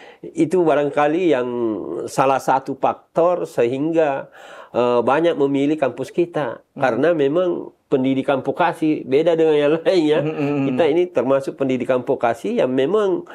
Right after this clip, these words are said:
Speaker 1: betul-betul siap kerja. Kenapa?
Speaker 2: Ya.
Speaker 1: Karena kita ini memang selalu melakukan, eh,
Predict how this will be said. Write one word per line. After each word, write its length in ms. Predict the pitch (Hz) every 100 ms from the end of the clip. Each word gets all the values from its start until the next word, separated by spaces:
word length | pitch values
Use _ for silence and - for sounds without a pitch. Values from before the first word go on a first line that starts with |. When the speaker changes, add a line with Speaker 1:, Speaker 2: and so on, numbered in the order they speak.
| - - - -
Speaker 1:
betul-betul 880 | 147 165 151 143 147 214 208 139 - _ -
siap 420 | - 185 165 -
kerja. 520 | 214 196 175 160 147 _ _ -
Kenapa? 640 | 160 180 196 185 180 -
Speaker 2:
Ya. 140 | _ -
Speaker 1:
Karena 280 | 151 170 165
kita 280 | 156 185 233
ini 200 | 202 214
memang 560 | 196 190 226 226 208 - _ - - -
selalu 800 | - 175 165 170 202 214 190 143 - -
melakukan, 1080 | - 160 156 156 170 170 190 190 190 185 - - -
eh, 500 | 151 147 147 143